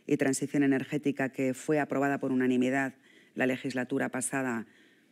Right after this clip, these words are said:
con esfuerzo. Llegamos a un consenso, pero ahora es momento de desarrollarla con ambición, porque en este tema vamos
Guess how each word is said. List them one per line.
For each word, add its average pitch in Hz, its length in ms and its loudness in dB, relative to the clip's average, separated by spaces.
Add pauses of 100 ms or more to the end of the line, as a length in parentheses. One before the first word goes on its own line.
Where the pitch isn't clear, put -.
(280)
con 113 160 2
esfuerzo. 226 640 2 (300)
Llegamos 139 360 0
a 147 60 0
un 143 60 4
consenso, 139 380 -2
pero 151 140 2
ahora 180 120 2
es 175 140 -2
momento 175 840 4 (140)
de 127 680 4
desarrollarla 196 840 0 (340)
con 123 200 0
ambición, 117 480 0
porque 135 220 -4
en 156 60 2
este 160 220 0
tema 127 300 0
vamos 131 580 -2